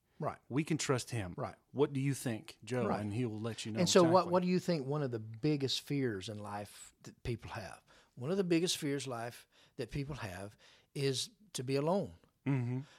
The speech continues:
Speaker 1: Right? I mean, that was the first thing God did to us.
Speaker 2: <laughs>
Speaker 1: What is the first thing God says
Speaker 2: It
Speaker 1: about
Speaker 2: is not
Speaker 1: it is
Speaker 2: good for man to be alone.
Speaker 1: alone,
Speaker 2: <laughs>
Speaker 1: right?
Speaker 2: Yeah.
Speaker 1: We are created
Speaker 2: Yeah, to
Speaker 1: to
Speaker 2: be
Speaker 1: be
Speaker 2: around each other.
Speaker 1: together,
Speaker 2: Yeah.
Speaker 1: right?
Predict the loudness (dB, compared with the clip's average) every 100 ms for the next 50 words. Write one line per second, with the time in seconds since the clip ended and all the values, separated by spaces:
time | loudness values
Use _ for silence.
0 | _ -2 -2 -4 _ -16 -6 -2 0 0
1 | -2 -2 0 4 6 6 4 4 4 2
2 | 2 2 4 6 6 4 2 0 -2 6
3 | 8 8 6 2 8 10 10 8 2 6
4 | 8 8 6 6 6 8 8 8 8 8
5 | 8 8 6 10 12 12 12 10 -2 -10
6 | -8 4 6 10 10 10 8 8 10 10
7 | 8 10 10 10 10 12 12 12 10 4
8 | -2 2 2 4 2 4 2 -2 -6 0
9 | 2 6 10 10 8 4 4 4 8 10
10 | 10 10 4 2 -4 -4 -4 0 0 2
11 | 0 0 -2 2 6 6 4 -2 -4 0
12 | 2 0